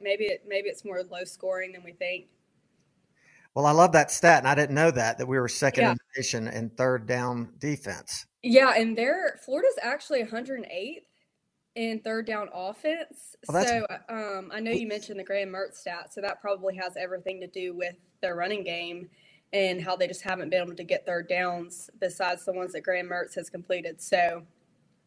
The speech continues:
Speaker 1: yeah, that was a big stat, uh, I saw today, actually, when I was looking
Speaker 2: I
Speaker 1: through
Speaker 2: love
Speaker 1: the
Speaker 2: that
Speaker 1: stats.
Speaker 2: stat. I love that. Thank you. You're making me feel better. So it's either running
Speaker 1: Yeah.
Speaker 2: game or Graham, or it's third and nine, and Graham's completing a pass for seven or eight.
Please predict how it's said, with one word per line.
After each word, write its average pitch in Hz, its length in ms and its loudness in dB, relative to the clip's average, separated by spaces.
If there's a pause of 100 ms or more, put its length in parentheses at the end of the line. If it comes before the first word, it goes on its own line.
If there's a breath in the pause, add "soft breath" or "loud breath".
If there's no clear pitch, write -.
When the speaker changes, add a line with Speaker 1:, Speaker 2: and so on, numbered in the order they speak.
(320)
Speaker 1:
yeah, 226 180 10
that 208 100 4
was 240 140 6
a 240 60 -2
big 226 160 4
stat, 202 440 -2
uh, 185 280 -4
I 190 40 -6
saw 190 300 -4
today, 185 380 -4
actually, 185 420 -6
when 180 160 -10
I 175 60 -12
was 175 180 -16
looking 175 440 -8 (360)
Speaker 2:
I 135 100 4
Speaker 1:
through 214 120 8
Speaker 2:
love 254 180 12
Speaker 1:
the - 160 0
Speaker 2:
that 165 120 6
Speaker 1:
stats. - 40 0
Speaker 2:
stat. 127 540 8
I 127 80 6
love 208 380 10
that. 165 180 8
Thank 254 380 8
you. 185 80 10
You're 156 180 12
making 240 300 8
me 220 140 8
feel 202 180 8
better. 190 320 10
So 165 280 8
it's 165 180 2
either 175 200 6
running 226 320 8
Speaker 1:
Yeah. 208 180 10
Speaker 2:
game 202 80 6
or 160 220 -2
Graham, 196 320 6
or 165 140 6
it's - 180 -2
third 202 320 8
and 170 160 2
nine, 190 380 8
and 151 100 2
Graham's 170 400 4
completing 156 400 0
a 151 60 -2
pass 156 260 0
for 143 160 -4
seven 147 300 4
or 131 120 2
eight. 123 320 0